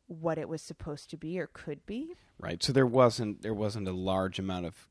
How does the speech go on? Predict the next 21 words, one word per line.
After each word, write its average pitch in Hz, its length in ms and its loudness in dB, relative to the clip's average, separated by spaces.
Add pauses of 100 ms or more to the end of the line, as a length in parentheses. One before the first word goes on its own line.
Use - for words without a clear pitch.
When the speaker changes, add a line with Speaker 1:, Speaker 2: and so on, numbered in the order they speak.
Speaker 2:
communication 95 760 -4
in 104 260 -4
your 90 100 -4
primary 87 540 -8
partnership. - 680 -12 (120)
Speaker 1:
Yeah. 233 500 -4
Speaker 2:
Right. - 240 -16 (880)
And 90 100 -10
for 104 160 -6
me, 139 420 2
there 113 220 6
is 127 240 6
that 95 220 0
communication 92 640 -6
in 85 80 -10
my 80 100 -10
primary 92 400 -6
partnership, 85 540 -10
but 85 80 -8
I'm 92 300 -6
not 98 560 -6